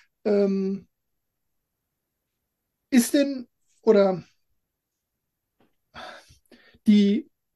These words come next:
wenn man, also vielleicht können wir uns darauf einigen, so, wenn man die Inhalte, die man aktuell für so ein Zentralabitur oder eine zentrale Abschlussprüfung für die zehnten Jahrgänge als Beispiel, wenn man die vermittelt hat, oder sagen wir, kriegt man,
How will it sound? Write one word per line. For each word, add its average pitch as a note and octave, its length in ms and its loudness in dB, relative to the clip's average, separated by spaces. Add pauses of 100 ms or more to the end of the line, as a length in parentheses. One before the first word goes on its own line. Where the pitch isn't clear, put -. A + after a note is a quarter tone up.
(380)
wenn C#4+ 400 2
man, D4 300 -2
also G#3 240 2
vielleicht A#3+ 240 -2
können D#4+ 120 4
wir D4 40 0
uns A#3 100 2
darauf A#3 240 2
einigen, G#3 360 2
so, E3 240 -2 (880)
wenn G#3 240 -2
man G#3 200 0
die G3+ 240 -8
Inhalte, C4+ 520 0
die G#3 140 0
man G#3 240 2
aktuell A3+ 800 0
für G3+ 220 -6
so G3 200 0
ein F#3 60 -4
Zentralabitur F#3 840 0
oder F3 120 4
eine E3+ 140 0
zentrale F3+ 520 -2
Abschlussprüfung F#3+ 640 -6
für - 120 -12
die F#3 120 -10
zehnten G3 400 -2
Jahrgänge F3+ 380 0
als F3+ 160 -10
Beispiel, F3+ 360 -8
wenn A#3 120 2
man A#3+ 180 4
die D#4+ 320 -2 (720)
vermittelt A3+ 440 2
hat, - 200 -20
oder G3+ 120 2
sagen A#3+ 140 2
wir, A3+ 100 2
kriegt B3+ 280 -10
man, C4+ 140 -14